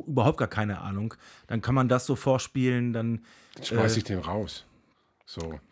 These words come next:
Speaker 1: Gut, dann schmeiß du den raus.
Speaker 2: <laughs> Nein, aber
Speaker 1: Dann schmeiße
Speaker 2: die,
Speaker 1: ich,
Speaker 2: die,
Speaker 1: ich schmeiß dann aber keine raus.
Speaker 2: das, das, das zündet bei mir nicht. So.
Speaker 1: Genau. Ja, gezündet hat's jetzt bei mir. Also,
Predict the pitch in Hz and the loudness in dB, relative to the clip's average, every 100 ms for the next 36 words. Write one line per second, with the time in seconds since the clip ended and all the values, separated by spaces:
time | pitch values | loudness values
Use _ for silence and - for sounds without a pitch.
0 | _ - - - - - 403 339 104 - | _ -14 -12 -16 -2 0 2 0 -2 -4
1 | 160 156 - 135 123 139 139 - - - | -4 -4 4 8 8 8 4 4 -6 2
2 | 156 165 - 175 76 - - 135 - - | 6 6 4 0 0 -2 2 2 2 -8
3 | - 156 180 175 120 123 127 - 120 87 | -2 6 8 6 4 4 4 0 -2 0
4 | - - 151 143 - - - 101 - 117 | -4 -6 -10 -10 -12 -10 -2 -2 0 -2
5 | - 165 147 - - 131 123 87 80 80 | -2 -6 -6 0 4 4 4 2 -2 -4
6 | 80 - - - _ _ - 117 98 85 | -6 -10 -16 -20 _ _ -10 -6 -6 -8
7 | _ _ _ _ _ _ - 107 - 85 | _ _ _ _ _ _ -4 -2 -2 -8
8 | 113 _ _ - - 101 117 - - 120 | -10 _ _ -6 -2 0 -2 -2 0 2
9 | 123 98 85 - 92 95 98 98 - - | 2 0 -6 -6 -6 -6 -4 -6 -8 0
10 | 120 110 | 2 2